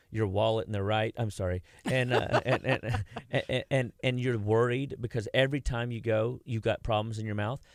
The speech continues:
S-, that's an indicator of bad health. So virgin teeth, you know, something to live for, virgin teeth, and they weren't on medications. They were drug-free.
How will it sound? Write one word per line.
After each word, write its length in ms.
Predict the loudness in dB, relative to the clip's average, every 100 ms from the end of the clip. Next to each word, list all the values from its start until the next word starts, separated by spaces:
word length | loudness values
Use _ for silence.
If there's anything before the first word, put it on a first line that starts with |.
| -12
S-, 300 | -6 -6 -4
that's 220 | 0 0 0
an 60 |
indicator 500 | -2 0 0 -2 0
of 80 | 0
bad 220 | 0 0
health. 260 | 2 0 0
So 220 | 0 -2 -2 _ _ -6
virgin 460 | 0 2 0 -4
teeth, 240 | -6 -8 -12 _ -20 -8
you 100 | -4
know, 120 | -4
something 340 | -2 -2 -2
to 60 | 0
live 180 | 0 0
for, 180 | -2 0
virgin 360 | 2 0 -2
teeth, 200 | -4 -4 -6 -8
and 100 | -2
they 80 | 0
weren't 300 | 2 0 -2
on 240 | -2 -4 -2
medications. 720 | -4 -4 -6 -8 -12 -16 -20 _ _ _ _ _ _ -2
They 100 | 0
were 80 | 0
drug-free. 560 | -2 -4 -4 -6 -8